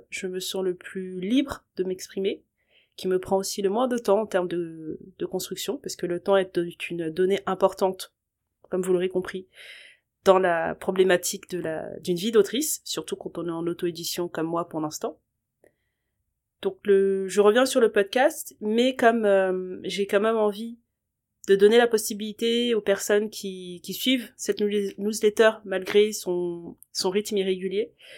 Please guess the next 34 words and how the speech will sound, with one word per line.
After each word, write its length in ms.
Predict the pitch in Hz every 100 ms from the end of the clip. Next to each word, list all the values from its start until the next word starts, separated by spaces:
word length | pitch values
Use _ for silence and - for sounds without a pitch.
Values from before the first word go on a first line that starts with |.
| -
j'ai 140 | - 196
envie 140 | 214
de 20 |
leur 120 | 220 202
donner 200 | 202 220
aussi 180 | -
la 120 | 214 185
possibilité 580 | 196 - 196 196 220
de 80 | 202
rester 320 | 185 185 220
sur 180 | 220 202
un 80 | 180
format 400 | - 185 190 190
de 100 | 180
lecture. 460 | 175 - - 349 _ _ _
C'est 360 | _ _ _
pour 100 | 196
ça 140 | - 262
que 80 |
je, 540 | 220 214 208 202 196 196
j'ai 120 | 190
choisi 280 | - 214 247
un 160 | 233
autre 200 | 233 240
outil 360 | 262 - 208 269 _ _ _ _
qui 460 | - 196 196 196 196
me 120 | 190
permet 320 | 196 196 208
de 80 | 196
faire 260 | 196 196
un 80 | 175
peu 160 | 165 254
les 140 | 233
deux, 220 | 175 220